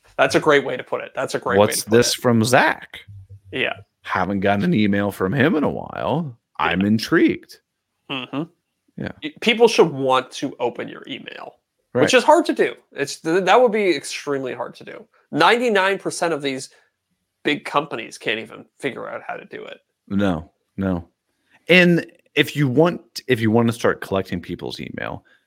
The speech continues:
Speaker 2: you can't just be like, "Hey, give me your email." At, and check out, some people might be interested in what you're doing, but offer them something. Like, I have,
Speaker 1: Yeah.
Speaker 2: I think on my website, I'm like, "Hey, if you subscribe to my newsletter, I'll give you ten percent off."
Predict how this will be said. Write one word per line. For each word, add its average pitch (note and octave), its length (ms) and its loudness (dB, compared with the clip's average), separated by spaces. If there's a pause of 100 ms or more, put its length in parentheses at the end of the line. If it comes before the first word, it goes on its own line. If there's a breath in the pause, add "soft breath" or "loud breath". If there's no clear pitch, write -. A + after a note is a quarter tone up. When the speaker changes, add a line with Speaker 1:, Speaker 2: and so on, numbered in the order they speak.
(140)
Speaker 2:
you A2+ 100 -2
can't D#3 240 2
just B2 140 -4
be A#2 80 0
like, G2+ 200 4
"Hey, D#3 300 2 (160)
give C3 140 4
me B2+ 100 4
your A2 120 2
email." A#2+ 420 -2 (400)
At, B2 240 2 (120)
and F3 200 -2
check - 360 -2
out, D2 340 -2 (600)
some D#3 340 2
people D#3 320 2
might G#2 220 0
be E2 140 -6
interested F2 420 -6
in D#2+ 80 -6
what A#1 140 -6
you're C#2+ 80 -6
doing, D#2 320 -6
but G2+ 220 0 (120)
offer G3 400 2
them A2 180 -2
something. - 440 -10
Like, F#2 200 -8
I G2 220 2
have, G#2 380 2
Speaker 1:
Yeah. - 80 -4
Speaker 2:
I F#2+ 80 -2
think G#2+ 200 -6
on G2 80 0
my F#2 160 0
website, F2+ 480 -2 (640)
I'm A2+ 200 4
like, F#2 180 0
"Hey, C#3+ 180 4
if G#2 100 0
you G#2+ 120 2
subscribe F#2+ 840 -2
to - 120 -6
my F2+ 160 0
newsletter, F2+ 500 0
I'll E2+ 80 -2
give E2+ 160 -6
you E2+ 60 -6
ten D2+ 200 -4
percent - 340 -10
off." - 240 -16